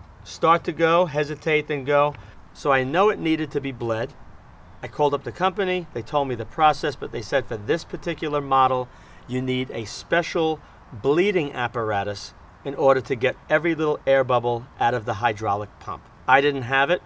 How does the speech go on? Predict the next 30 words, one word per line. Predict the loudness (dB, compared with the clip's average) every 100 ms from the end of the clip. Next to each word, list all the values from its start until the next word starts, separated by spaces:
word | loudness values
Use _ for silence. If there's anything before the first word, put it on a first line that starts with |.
| -6
I | -6
attempted | -4 -6 -4 -4
to | -6
do | -2 0
it. | 0 -2
I | -4
only | -2 -2
made | -2 -2
it | -2
worse. | 0 0 -2 -18 -20 -20 -20 -10
It | -10 -10 -20 -18 -14
was | -14
closing | -4 0 0 -2 -2
less | -4 -4
and | -8 -2
less. | -2 -2 -6 -20 -20 -20 -20
So | -10 -4
I | -4
found | 0 -2 -2
a |
company | -4 -6 -2 -4 -4 -8 -20 -20
for | -8 -2
only | -2 -2 -6
ninety | -2 0 0 -2
bucks, | 2 0 0 -16 -20 -20 -20 -20 -20 -4
took | -4 0
the |
tool, | 0 4 4 4 0 -10 -20 -20 -20 -20 -20 -20 -20 -16
bled | -4 2 4
it, | 4